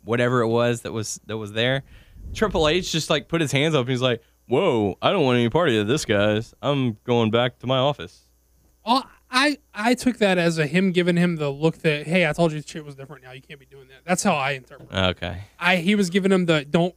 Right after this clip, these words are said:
Speaker 2: pull that shit. I told you not to pull that shit" look, in my opinion.
Speaker 1: "So therefore, I am stripping you of your number one contendership matchup for WrestleMania."
Speaker 2: Well, I just think it's, I don't know. I just think it's, like, if you pa-, like, even if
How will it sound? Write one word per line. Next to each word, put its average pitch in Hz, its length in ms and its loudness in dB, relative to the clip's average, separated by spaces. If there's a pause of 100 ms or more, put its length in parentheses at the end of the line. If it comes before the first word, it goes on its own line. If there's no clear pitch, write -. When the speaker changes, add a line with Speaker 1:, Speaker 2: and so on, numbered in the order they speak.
Speaker 2:
pull 185 200 2
that 147 180 -8
shit. 160 180 -4
I 151 80 2
told 185 260 2
you 190 60 2
not 175 140 2
to 180 60 -6
pull 180 180 2
that 147 160 -2
shit" 143 280 -14
look, 139 120 -18 (200)
in 170 100 -18
my 147 160 -10
opinion. 143 240 -18 (880)
Speaker 1:
"So 123 120 -6
therefore, 131 460 2
I 127 140 2
am 110 200 2 (240)
stripping 127 460 -2
you 113 240 2
of 92 80 -6
your 98 100 -4
number 107 240 -2
one 110 220 0
contendership 95 680 -2
matchup 87 500 -2
for 156 220 -10
WrestleMania." 82 680 -6 (280)
Speaker 2:
Well, 247 100 2
I - 20 4
just 269 140 0
think 277 120 0
it's, - 320 -2 (640)
I 262 120 2
don't 269 80 4
know. 233 120 6
I 165 120 4
just 202 160 -2
think 233 120 0
it's, - 240 -4 (640)
like, 196 300 -2
if 196 200 -4
you 233 140 2
pa-, 202 400 -10
like, 214 180 0
even 262 360 2
if 220 380 -2